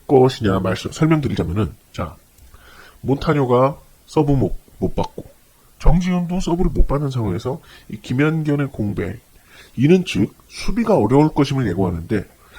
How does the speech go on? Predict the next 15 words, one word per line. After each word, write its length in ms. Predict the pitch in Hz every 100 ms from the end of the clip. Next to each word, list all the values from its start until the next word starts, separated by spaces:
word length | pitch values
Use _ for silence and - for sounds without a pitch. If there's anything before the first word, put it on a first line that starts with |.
| - -
수비가 420 | - 240 262 247 220
안 140 | 104
되면은 400 | 190 190 131 247 - _ _ _ _ _ -
이 180 | 107 117
단이 280 | 135 143
안 160 | 123 85
되고, 260 | 76 - - - - _ -
이 180 | 107 123
단이 240 | 165 208
안 160 | 131 90
되면 380 | 90 113 233 226 _ -
양효진을 460 | - 117 202 311 269
못 100 | 135
쓴다는 400 | - 98 85 82
것. 140 | -